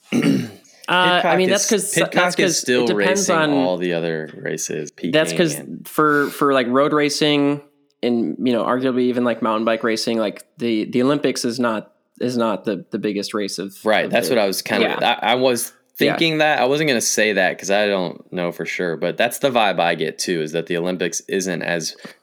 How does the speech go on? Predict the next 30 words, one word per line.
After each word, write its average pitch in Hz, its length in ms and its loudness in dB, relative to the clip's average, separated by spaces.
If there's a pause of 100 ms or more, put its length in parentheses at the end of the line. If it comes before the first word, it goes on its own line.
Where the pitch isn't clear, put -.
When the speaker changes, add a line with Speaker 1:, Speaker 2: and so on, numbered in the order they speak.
Speaker 1:
big 95 200 2
of 90 100 2
a 85 60 2
deal 82 280 0
in 78 120 -4
cycling 78 500 -4
as 76 160 -8
it 85 80 -8
is 151 80 0
Speaker 2:
Yeah, 131 160 2
I 104 40 0
Speaker 1:
for 127 40 2
Speaker 2:
mean, 143 100 2
Speaker 1:
the 143 60 -6
Speaker 2:
for 170 60 2
Speaker 1:
other 160 100 2
Speaker 2:
World 175 200 2
Tour 156 260 4
Speaker 1:
sports. 127 120 2
Speaker 2:
racers, 123 480 0
the, 120 320 -2
the, 120 280 0
the 127 100 0
tour 110 640 0 (180)
is 120 140 -2
that, 104 380 -2
and 127 120 -2
it's 117 120 -2
every 107 240 0
year. 101 160 -10